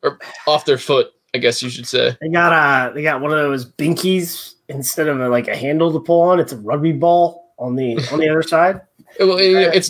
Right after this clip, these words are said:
Speaker 1: it's long enough that it goes down to the foot. They just dribble in there in the, in the crib or in the, the
Speaker 2: <laughs>
Speaker 1: Moses basket, whatever you call it.
Speaker 2: Yeah, so it was,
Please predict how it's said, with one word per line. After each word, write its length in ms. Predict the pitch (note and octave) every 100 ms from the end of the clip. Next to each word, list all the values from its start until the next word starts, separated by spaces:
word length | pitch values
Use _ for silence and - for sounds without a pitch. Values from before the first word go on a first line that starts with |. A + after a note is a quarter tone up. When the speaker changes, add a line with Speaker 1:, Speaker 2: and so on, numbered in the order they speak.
| -
Speaker 1:
it's 180 | F3+ -
long 280 | F3 G3 F#3+
enough 240 | F#3+ -
that 120 | F#3
it 100 | E3+
goes 200 | E3 D#3+
down 320 | C3+ D3 D#3 D3
to 40 |
the 120 | C#3+
foot. 280 | - D3+ D3+
They 80 | D#3
just 220 | D3 B2+
dribble 420 | C3+ D3 D3 D3+
in 80 | D3
there 220 | C#3+ D3
in 80 | C#3+
the, 100 | C#3 -
in 120 | E3
the 100 | C#3+
crib 440 | C3+ - D3+ C#3+ C#3
or 120 | C#3
in 120 | C#3
the, 160 | C3+ C3+ E3+
the 80 | D3+
Speaker 2:
<laughs> 20 |
Speaker 1:
Moses 380 | C#3+ C#3 C3 C#3
basket, 440 | - D3 C#3 - D3
whatever 280 | C#3+ C#3
you 120 | C#3+ C3+
call 280 | D3+ D3
it. 180 | D3 D3 - _ _ _ -
Speaker 2:
Yeah, 260 | A#2+ F#2+ - -
so 480 | - C3+ A#2 A#2 - - - - - -
it 80 | F4+
was, 320 | G#4 G#4